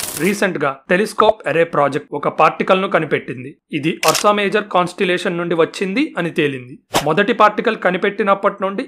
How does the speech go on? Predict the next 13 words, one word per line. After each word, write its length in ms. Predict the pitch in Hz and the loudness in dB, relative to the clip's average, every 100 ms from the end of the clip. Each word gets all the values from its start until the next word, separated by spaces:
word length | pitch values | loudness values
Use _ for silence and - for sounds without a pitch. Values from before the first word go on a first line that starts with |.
| 190 | -4
ఇలాంటి 380 | 151 147 143 - | -2 -2 -4 -6
అనేక 240 | 151 170 170 - | -4 -2 -2 -4
ఇతర 240 | 151 190 | 0 2
హై 180 | 165 170 | 4 2
ఎనర్జీ 360 | 175 175 147 190 | 0 0 -2 -2
పార్టికల్స్ 580 | 175 156 - 190 185 - | 0 0 0 -2 -2 -2
ప్రత్యక్షమయ్యాయి. 1080 | 156 196 202 202 175 160 156 147 202 - - - | -2 -2 -2 0 0 2 0 0 -4 -8 0 0
అయితే 360 | 147 - 139 - | 2 0 -2 -2
రెండు 200 | 151 165 | -4 0
వేల 240 | 196 202 254 190 | 2 2 0 0
ఇరవై 300 | 156 180 165 | 2 4 4
ఒకటిలో 360 | 151 170 180 | 2 2 2
కనిపెట్టిన 460 | 180 156 151 139 | 4 0 0 -2